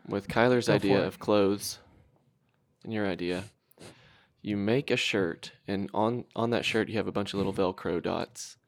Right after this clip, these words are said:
Speaker 1: and then you take a bunch of envelopes, pre-addressed and stamped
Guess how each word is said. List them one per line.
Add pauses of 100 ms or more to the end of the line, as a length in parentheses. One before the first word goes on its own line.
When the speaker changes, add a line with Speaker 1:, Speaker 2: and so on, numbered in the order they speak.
(600)
Speaker 1:
and
then
you
take
a
bunch
of
envelopes, (600)
pre-addressed
and
stamped